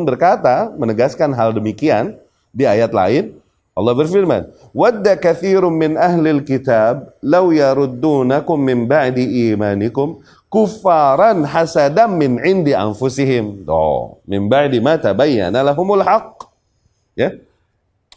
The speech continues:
"Fa'fu wasfahu hatta yati Allahu bi amri." Berapa banyak ahlul kitab yang menghendaki,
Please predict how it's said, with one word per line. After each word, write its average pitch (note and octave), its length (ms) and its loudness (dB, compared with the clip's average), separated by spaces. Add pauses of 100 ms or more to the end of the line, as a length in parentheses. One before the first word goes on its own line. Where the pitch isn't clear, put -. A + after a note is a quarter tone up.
(140)
"Fa'fu G#2 400 -4
wasfahu G2 400 -6
hatta G2+ 240 -8
yati F#2 240 -4
Allahu A2 320 -6
bi C#3 80 -6 (560)
amri." D#2 240 -10 (1200)
Berapa G3+ 320 2
banyak B3+ 320 4
ahlul F3 400 2
kitab A#2 640 0 (960)
yang D#3 240 2
menghendaki, F3+ 800 0